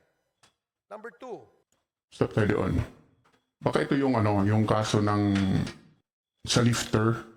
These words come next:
Speaker 2: Baka ito yun, no? So, sino bang mga...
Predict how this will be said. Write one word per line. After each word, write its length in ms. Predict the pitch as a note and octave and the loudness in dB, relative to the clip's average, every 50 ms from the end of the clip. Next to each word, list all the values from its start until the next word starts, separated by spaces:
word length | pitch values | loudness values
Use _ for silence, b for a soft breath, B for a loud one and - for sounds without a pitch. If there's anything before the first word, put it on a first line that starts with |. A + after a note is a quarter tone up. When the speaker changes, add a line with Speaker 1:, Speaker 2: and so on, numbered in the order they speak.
| _ _ _ _ _ _ _ _ _ _ _ | _ _ _ _ _ _ _ _ _ _ _
Speaker 2:
Baka 320 | - - - - - - | -6 -4 -4 -4 -2 -2
ito 80 | - G#2+ | -2 -2
yun, 240 | G#2+ G#2 G2 F2+ - | 0 0 -2 -2 0
no? 120 | F#2 F#2+ F#2+ G#2+ - - - - _ _ _ _ _ _ _ _ _ _ _ _ _ _ _ - | 0 0 0 -2 -4 -8 -16 -20 _ _ _ _ _ _ _ _ _ _ _ _ _ _ _ -6
So, 80 | C#3+ | -2
sino 240 | C#3 - G#3 G#3+ G#3 | 0 0 0 2 2
bang 160 | F#3+ F3 D#3+ | 2 2 2
mga... 280 | D3+ D3 C#3+ C#3 C3+ | 2 2 2 2 0